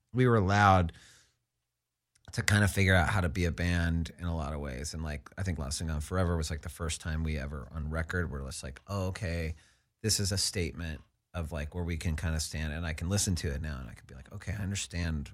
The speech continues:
what's good about this and, like, what's indelible about it," even though that's not like, um, I, I mean, I don't never, I don't listen to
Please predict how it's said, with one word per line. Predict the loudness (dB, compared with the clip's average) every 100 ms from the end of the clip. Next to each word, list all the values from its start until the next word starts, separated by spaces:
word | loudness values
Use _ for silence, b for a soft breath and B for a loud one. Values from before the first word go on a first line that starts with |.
| _ -14
what's | -14 -12 -12
good | -6 -4
about | -4 -8 -10
this | -12 -12 -10
and, | -10
like, | -12 -14 _ -20
what's | -12 -10 -10 -12 -8
indelible | -2 0 0 -2 -4 -4 -4 -6
about | -6 -4 -4
it," | -4 -6
even | -4 -2
though | -2 -4 -8 b b b b b _ 0
that's | 2 2 2
not | 0
like, | -2 -6 -6
um, | -6 -4
I, | 2 4
I | 4
mean, | 4 6
I | 4
don't | 4
never, | 2 0 -2
I |
don't | -8 -6
listen | -8 -6 -6
to | -8